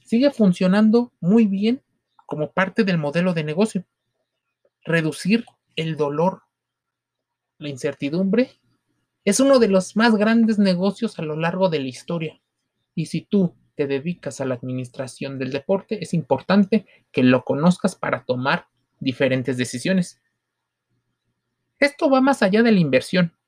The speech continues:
El miedo a perder está presente en todos los ámbitos de nuestra vida. Por eso es importante que antes de tomar una decisión impulsiva, te pares a pensar en las opciones, porque puede que tu cerebro no esté tomando la mejor alternativa para tus intereses.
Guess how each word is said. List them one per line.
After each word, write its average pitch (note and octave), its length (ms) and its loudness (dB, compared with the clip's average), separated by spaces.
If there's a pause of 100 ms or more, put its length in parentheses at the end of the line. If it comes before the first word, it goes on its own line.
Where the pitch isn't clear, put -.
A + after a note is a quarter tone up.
(140)
El D3+ 160 -2
miedo B3+ 340 4
a F3 160 -2
perder D#3+ 360 0
está G3+ 280 -4
presente G3+ 480 -2
en D#3+ 100 -2
todos A3+ 220 2
los F#3+ 140 0
ámbitos G3+ 360 -4
de C#3 100 -12
nuestra B2 320 -8
vida. F3+ 260 -10 (520)
Por D#3 160 2
eso F3+ 280 -2
es F3 120 -14
importante F#3 640 -6
que F3+ 120 -8
antes G#3+ 260 -4
de F#3 80 -8
tomar E3 340 -8
una G#3+ 160 -4
decisión E3+ 400 -6
impulsiva, F#3 640 -6 (400)
te D3+ 100 -8
pares G#3 420 -2 (120)
a - 140 -4
pensar D3+ 360 -6
en F#3+ 140 -2
las D3+ 160 -8
opciones, F3+ 560 -8 (240)
porque - 240 -8
puede F3+ 440 -6 (180)
que D#3 80 -8
tu - 160 -10
cerebro E3 760 -2
no C#3+ 220 -4
esté A3+ 220 -4
tomando A3 440 0
la E3+ 120 0
mejor C3+ 320 -2
alternativa C3 720 -6
para A#2+ 200 -4
tus - 200 -14
intereses. F3+ 560 -6